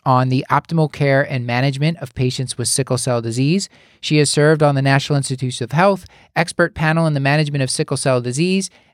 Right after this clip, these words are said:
and serves on the American Society for Hematology sickle cell guideline panel. Her research focuses on improving the quality of care provided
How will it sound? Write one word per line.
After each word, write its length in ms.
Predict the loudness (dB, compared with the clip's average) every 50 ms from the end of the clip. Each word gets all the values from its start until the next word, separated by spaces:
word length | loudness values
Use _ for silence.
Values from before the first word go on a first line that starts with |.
| _ 0
and 260 | 0 2 2 2 0
serves 440 | 0 2 4 4 4 4 2 0 -4 -2
on 140 | -2 0 0
the 120 | 0 0
American 340 | 0 2 2 2 2 0 -2
Society 400 | -2 0 2 2 4 4 2 2
for 120 | 0 0
Hematology 640 | -2 0 0 0 0 2 2 2 2 0 -2 -4 -4
sickle 260 | -4 -4 -2 -2 -2
cell 220 | 0 0 0 0 2
guideline 460 | 0 0 0 0 -2 -4 -6 -6 -6
panel. 460 | -4 -2 -2 -2 -2 -2 -4 -8 -10 _ _ _ _ _ 0
Her 120 | 2 4
research 460 | 4 4 4 4 4 2 2 0 0
focuses 480 | 0 0 2 2 2 0 -2 -2 0 2
on 300 | 2 2 2 2 0 -2
improving 500 | -4 -8 -8 -4 -2 0 0 0 0 -2
the 80 | -2 -2
quality 340 | 0 2 4 4 4 4
of 100 | 2 0
care 240 | 0 0 2 2 2
provided 580 | 0 0 0 2 2 2 2 2 0 -2 -4